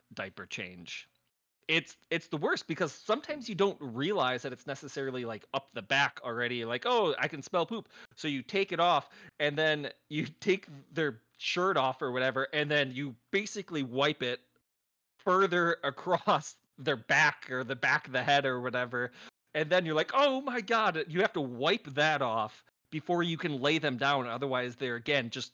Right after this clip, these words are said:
laying and rolling in their own feces. You have to wipe it all off, wipe the whole area, and then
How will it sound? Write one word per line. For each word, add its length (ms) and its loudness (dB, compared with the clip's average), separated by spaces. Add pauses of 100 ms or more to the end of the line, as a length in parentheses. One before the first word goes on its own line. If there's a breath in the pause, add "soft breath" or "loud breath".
(140)
laying 460 2
and 180 -6
rolling 420 2
in 120 -6
their 180 -4
own 380 -4 (680)
feces. 600 -10 (840 loud breath)
You 180 -4
have 120 0
to 80 -6
wipe 280 0
it 60 0
all 160 4
off, 160 2
wipe 160 2
the 80 -4
whole 160 0
area, 400 0
and 240 -8
then 460 0